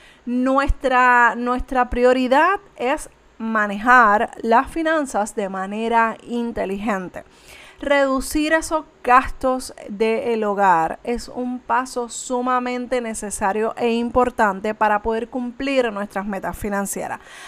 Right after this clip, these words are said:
Así que en el episodio de hoy te voy a estar compartiendo siete estrategias para que puedas comenzar a ahorrar dinero en tu hogar y lo comiences desde esta misma semana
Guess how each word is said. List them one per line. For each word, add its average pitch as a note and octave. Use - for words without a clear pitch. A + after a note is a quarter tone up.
Así C#4
que C#4
en C4+
el D4+
episodio D4+
de D4
hoy A#3+
te A#3+
voy A3
a A3+
estar B3
compartiendo A#3+
siete B3+
estrategias A#3
para G3
que G3+
puedas F#3+
comenzar A#3
a G#3+
ahorrar G3+
dinero G#3+
en C4
tu D#4
hogar A3
y B3
lo A3+
comiences A3+
desde G#3
esta G3+
misma G#3+
semana G3